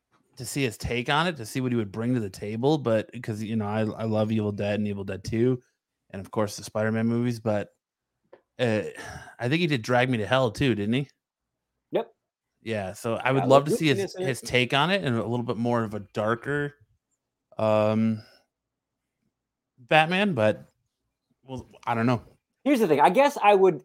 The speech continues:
Speaker 2: I wouldn't mind a Sam Raimi Batman movie as long as it didn't get in the way of somebody else coming in. If it's like, "Okay, we get, uh, one more Batman movie in the next three years,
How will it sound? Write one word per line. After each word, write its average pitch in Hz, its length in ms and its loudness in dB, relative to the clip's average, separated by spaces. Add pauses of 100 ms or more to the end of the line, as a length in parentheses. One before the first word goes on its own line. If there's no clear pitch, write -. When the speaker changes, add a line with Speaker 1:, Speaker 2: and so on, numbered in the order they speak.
Speaker 2:
I 147 60 10
wouldn't 190 240 6
mind 160 500 -2
a 127 520 -2
Sam 151 260 -4
Raimi 156 280 -2
Batman 143 380 0
movie 165 480 -2
as 131 160 -4
long 147 300 2
as 131 100 -4
it 135 100 -4
didn't 131 260 -2
get 127 180 -2
in 123 40 -8
the 123 80 -2
way 120 440 0
of 113 240 -4
somebody 117 880 -4
else 113 240 0
coming 104 300 -8
in. 90 120 -8
If 101 140 -8
it's - 140 -8
like, 120 240 2 (240)
"Okay, 143 340 4
we 123 160 0
get, 135 220 2 (100)
uh, 123 320 4
one 127 240 0
more 156 180 4
Batman 139 360 2
movie 127 600 -4
in 120 120 -4
the 123 60 -4
next 123 420 -6 (180)
three 127 300 -2
years, 123 640 2